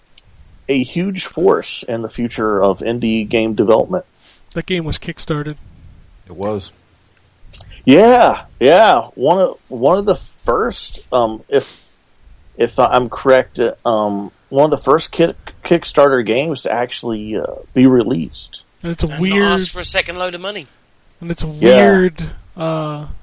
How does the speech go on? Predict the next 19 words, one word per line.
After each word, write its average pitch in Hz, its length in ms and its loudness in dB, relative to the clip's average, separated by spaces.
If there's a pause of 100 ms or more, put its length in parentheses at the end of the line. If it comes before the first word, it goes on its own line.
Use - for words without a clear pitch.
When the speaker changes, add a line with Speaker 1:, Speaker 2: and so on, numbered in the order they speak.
(140)
Speaker 2:
release 156 800 -6
on 139 260 -10
P 208 240 -2
C, 208 400 -6
Wii 180 280 -6
U, 190 260 -2
and 156 160 -6
three 175 260 -8
D 170 220 -6
S. 143 460 -10 (1300)
It's - 140 -10
not 202 120 4
Speaker 1:
Yeah. - 80 6
Speaker 2:
a - 40 6
Speaker 4:
Other - 80 4
Speaker 2:
combination. 190 480 4
Speaker 4:
consoles 156 200 -4
are - 20 -18
coming. 147 380 -8